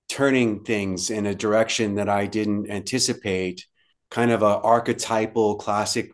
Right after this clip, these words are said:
betrayal in a sense. And, um, so it felt very surreal and disorienting. And I think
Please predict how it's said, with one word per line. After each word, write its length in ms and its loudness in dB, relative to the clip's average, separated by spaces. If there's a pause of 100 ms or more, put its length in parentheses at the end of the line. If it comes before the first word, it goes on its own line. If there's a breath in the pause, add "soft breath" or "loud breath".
betrayal 920 0
in 120 -6
a 80 -4
sense. 640 -4
And, 360 -2
um, 500 -4 (120)
so 320 2
it 160 2
felt 300 4
very 260 4
surreal 840 -2 (400 soft breath)
and 160 -6
disorienting. 1000 0
And 360 -4
I 180 -2
think 480 -2